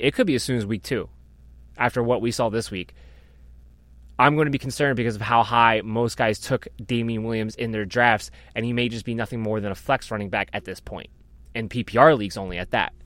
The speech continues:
I may not even want him in standard or in my starting lineup consistently in standard. But he does get you the touchdown here. He did get you the week one that you were hoping for, for now.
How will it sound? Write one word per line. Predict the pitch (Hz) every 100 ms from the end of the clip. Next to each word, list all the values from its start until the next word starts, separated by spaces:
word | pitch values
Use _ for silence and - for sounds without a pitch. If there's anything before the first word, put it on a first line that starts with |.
| -
I | 110
may | 123
not | 120 113
even | 107
want | 110 127
him | 113 104
in | 95
standard | - 95 82 76 -
or | 117
in | 117
my | 113 104
starting | 117 107
lineup | 107 113 104
consistently | 101 110 120 101 98
in | 87
standard. | - 90 78 52 - - - - - - - - - - - - - -
But | 123
he |
does | 127 139
get | 139
you | 131
the | 113
touchdown | 123 - 123 113
here. | 120
He | 117
did | 113
get | 113 107
you |
the | 110
week | 101 104
one | 101 113 113
that | 101
you | 101
were | 101
hoping | 95 107 107
for, | 95 104 107 104
for | - - 113
now. | 101 87